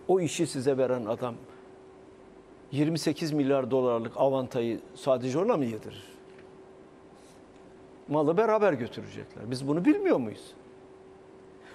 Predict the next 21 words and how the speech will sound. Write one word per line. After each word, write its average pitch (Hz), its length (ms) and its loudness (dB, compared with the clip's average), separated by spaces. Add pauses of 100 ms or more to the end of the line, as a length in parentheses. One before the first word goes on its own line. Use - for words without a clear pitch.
(160)
Bu 165 120 6
adamlar 185 340 4
topladıkları 170 680 2
paraları 147 480 2
İngiltere'ye 147 560 2
götürüyorlar. 123 640 -2
Bilmiyor 277 360 4
muyuz? 107 400 -8 (260)
İngiltere'deki 165 800 2
villaları, 151 540 4
İngiltere'deki 147 880 0
şey, 143 220 -6
olayları 151 560 2
bilmiyor 349 360 2
muyuz? 107 380 -10 (920)
Söz 202 360 -2
verdim. 123 280 0 (760)
O 151 80 2
paraların 147 540 0
Türkiye'ye 123 460 -4
getireceğim 110 560 -8